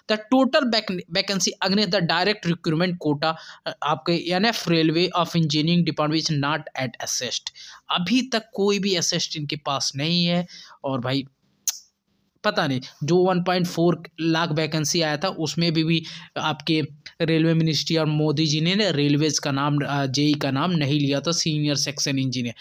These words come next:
तो यार देखो, है रेलवे में वैकेंसीज बहुत सारी है, दस, पन्द्रह, सोलह, सत्रह हज़ार वैकेंसी, but रेलवेज क्या करना चाहती है, किसी को कुछ नहीं पता भाई। But हाँ, नोटिफिकेशन आपका आएगा, ये तो गारंटी है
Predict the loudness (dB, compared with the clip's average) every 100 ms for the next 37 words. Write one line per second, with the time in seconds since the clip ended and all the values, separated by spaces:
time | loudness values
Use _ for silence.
0 | -16 -16 -14 0 2 4 0 -8 -2 2
1 | 2 0 _ _ -6 -2 2 2 4 4
2 | 4 4 4 4 2 2 2 4 2 2
3 | 2 2 0 -2 -2 -2 -2 -2 -4 -2
4 | 0 0 0 0 -2 -4 -4 -4 -2 -2
5 | 0 0 -2 -6 -10 -10 -14 -14 -4 -2
6 | 0 0 4 6 6 4 2 -2 -2 0
7 | 0 -2 -2 -2 -2 -2 -2 -4 -2 -4
8 | -2 0 0 -2 -2 0 -2 -4 -4 -4
9 | -6 -8 -14 -12 0 2 4 4 4 2
10 | 2 2 2 2 0 -2 _ _ -18 -16
11 | -2 0 2 2 4 4 2 2 2 2
12 | 2 2 2 2 2 2 2